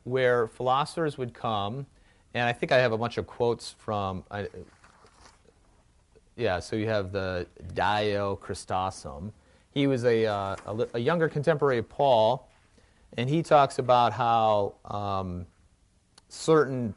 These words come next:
preachers will, uh, f-, uh, fill your ears with this teaching, uh, nor for any length of time, but no, they merely utter a phrase or two, and then after railing at you,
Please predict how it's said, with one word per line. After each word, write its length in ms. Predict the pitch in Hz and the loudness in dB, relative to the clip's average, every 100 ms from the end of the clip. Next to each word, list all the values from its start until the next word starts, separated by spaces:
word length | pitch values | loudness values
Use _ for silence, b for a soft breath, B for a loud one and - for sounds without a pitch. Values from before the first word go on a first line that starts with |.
| _ _ _ _ | _ _ _ _
preachers 480 | 151 147 139 120 117 | -4 -2 -2 -2 0
will, 600 | 117 110 107 104 98 _ b b b b _ _ _ _ _ _ _ _ _ _ _ _ - | 0 2 2 2 0 _ b b b b _ _ _ _ _ _ _ _ _ _ _ _ -10
uh, 320 | 95 90 85 - | -6 -4 -6 -10
f-, 220 | - - _ | -20 -20 _
uh, 220 | 82 78 | -6 -6
fill 260 | - 143 123 | -2 0 0
your 160 | 107 | 0
ears 420 | - 107 113 98 - | -4 -2 -2 -4 -10
with 120 | 87 | -8
this 260 | 90 - | -10 -10
teaching, 760 | - 117 113 - 85 78 78 - _ _ _ _ _ _ _ _ _ _ - | -10 -8 -8 -8 -12 -10 -12 -14 _ _ _ _ _ _ _ _ _ _ -6
uh, 180 | 92 90 | -4 -2
nor 180 | 104 | -4
for 140 | 101 104 | -4 -6
any 140 | 101 | -6
length 220 | 95 98 | -8 -8
of 80 | 95 | -10
time, 320 | - 107 95 | -6 -4 -4
but 120 | 87 92 | -6 -4
no, 180 | 104 | -4
they 100 | 92 | -4
merely 300 | 92 104 101 | -4 -2 -2
utter 240 | 95 98 92 | -2 -2 -4
a 60 | |
phrase 420 | - - 101 107 104 | -6 -4 -2 -2 -4
or 100 | 92 | -6
two, 260 | - 90 | -6 -6
and 100 | 90 | -4
then 140 | 107 107 | -4 -2
after 300 | 101 - 87 | -4 -4 -6
railing 520 | 90 104 113 113 87 | -2 0 0 -2 -6
at 240 | 76 - | -10 -12
you, 360 | - - 78 | -14 -12 -10